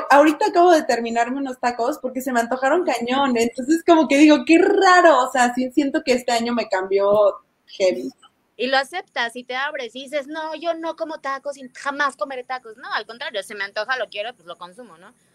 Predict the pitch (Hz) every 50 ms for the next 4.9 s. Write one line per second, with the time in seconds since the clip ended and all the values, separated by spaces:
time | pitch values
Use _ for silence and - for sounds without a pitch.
0 | _ _ - 208 214 214 302 320 311 262 233 254 294 - - - 240 233 254 262
1 | 277 254 - 330 - 254 247 - 247 240 262 269 254 240 233 233 - 240 247 240
2 | 247 240 220 208 196 175 170 - 190 175 180 175 196 190 196 202 208 208 208 202
3 | 196 196 190 180 _ - 202 196 196 202 196 190 180 175 190 196 196 190 190 185
4 | _ - 170 170 185 190 190 185 185 _ - 185 - - 208 196 220 233